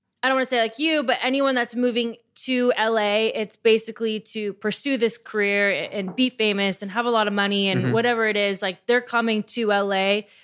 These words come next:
Speaker 1: specifically for that reason. Um, so for me, I was never,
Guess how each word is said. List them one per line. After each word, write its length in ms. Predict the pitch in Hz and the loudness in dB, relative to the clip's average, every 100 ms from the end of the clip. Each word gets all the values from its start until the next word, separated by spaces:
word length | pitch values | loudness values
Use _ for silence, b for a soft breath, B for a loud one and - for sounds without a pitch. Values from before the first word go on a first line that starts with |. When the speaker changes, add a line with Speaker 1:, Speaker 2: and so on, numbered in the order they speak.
| b | b
Speaker 1:
specifically 680 | - - 233 226 226 208 208 | -20 -6 -2 2 0 0 -4
for 360 | 202 - 196 190 | -4 -4 -2 0
that 240 | 185 180 - | 2 0 -2
reason. 540 | 190 196 226 233 240 b b b b - | -6 -2 0 2 0 b b b b -4
Um, 480 | 180 185 180 165 | 0 2 2 -2
so 220 | - - 226 | -6 -4 -2
for 200 | 233 226 | -2 -2
me, 340 | 240 247 247 | 0 0 0
I 240 | - 220 226 | -2 -2 0
was 200 | 233 214 | 0 0
never, 520 | 226 208 214 202 | -2 0 0 -2